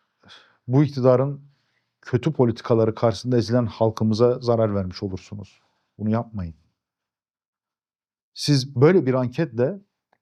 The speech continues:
aslında C H P ve A K P'yi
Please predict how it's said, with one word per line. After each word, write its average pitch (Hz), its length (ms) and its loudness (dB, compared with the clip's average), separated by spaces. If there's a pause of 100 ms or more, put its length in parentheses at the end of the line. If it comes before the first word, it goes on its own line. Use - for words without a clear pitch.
(360)
aslında 147 640 0 (1800)
C 147 200 6
H 151 80 4
P 160 200 0
ve 160 60 4
A 131 200 2
K 143 220 2
P'yi 139 480 0